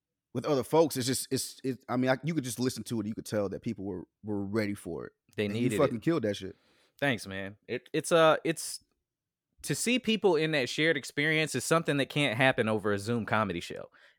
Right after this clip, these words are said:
Speaker 2: I'm not
Speaker 1: Yeah.
Speaker 2: shitting on anybody that's doing those. I feel like that's important too, because some people are losing their minds sitting in the house.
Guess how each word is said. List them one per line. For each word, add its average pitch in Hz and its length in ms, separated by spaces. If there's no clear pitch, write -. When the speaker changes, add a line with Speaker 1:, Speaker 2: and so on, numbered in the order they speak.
Speaker 2:
I'm 135 160
not 170 260
Speaker 1:
Yeah. 175 100
Speaker 2:
shitting 139 160
on 131 80
anybody 165 460
that's 135 180
doing 131 320
those. 120 500
I 117 100
feel 156 180
like 143 180
that's 147 220
important 123 460
too, 127 220
because 104 280
some 165 140
people 156 220
are 127 60
losing 123 280
their 107 100
minds 120 320
sitting 95 180
in 95 80
the 90 60
house. - 300